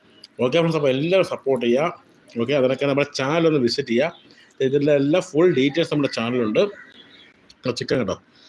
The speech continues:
ചിക്കനൊക്കെ നല്ല കിടിലൻ ഡ്രൈ ആയിട്ടായിരിക്കും കേട്ടോ. അപ്പോൾ അതിൻ്റെ ഫുൾ ഡീറ്റെയിൽസ് നമ്മുടെ ചാനലുണ്ട്. എല്ലാ ഫ്രണ്ട്സും ഒന്ന് കാണാം കേട്ടോ. ഇത് എടുക്കുമ്പോൾ ഞാൻ കഴിക്കാൻ പോകണേ, അടിപൊളി കേട്ടോ, നല്ല കിടിലൻ ഐറ്റം,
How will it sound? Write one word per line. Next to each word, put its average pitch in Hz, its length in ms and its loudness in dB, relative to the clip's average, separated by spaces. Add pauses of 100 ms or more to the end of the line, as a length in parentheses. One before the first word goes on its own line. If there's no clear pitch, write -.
(180)
ചിക്കനൊക്കെ 139 420 -2
നല്ല 147 140 2 (220)
കിടിലൻ 165 400 2
ഡ്രൈ 139 120 2 (140)
ആയിട്ടായിരിക്കും 101 380 2
കേട്ടോ. - 160 -10 (960)
അപ്പോൾ 160 160 0
അതിൻ്റെ 185 200 4
ഫുൾ 220 180 4 (200)
ഡീറ്റെയിൽസ് 160 280 2
നമ്മുടെ 156 200 0
ചാനലുണ്ട്. 131 420 2 (440)
എല്ലാ 208 280 2
ഫ്രണ്ട്സും 139 200 -2
ഒന്ന് 127 120 -4
കാണാം 104 180 -4
കേട്ടോ. 95 160 -2 (640)
ഇത് 135 160 0
എടുക്കുമ്പോൾ 156 360 2
ഞാൻ 139 120 -2
കഴിക്കാൻ 120 320 0
പോകണേ, 135 220 2 (2000)
അടിപൊളി 139 440 2
കേട്ടോ, 101 160 -2 (2500)
നല്ല 131 180 0 (140)
കിടിലൻ 165 380 4
ഐറ്റം, 120 200 -2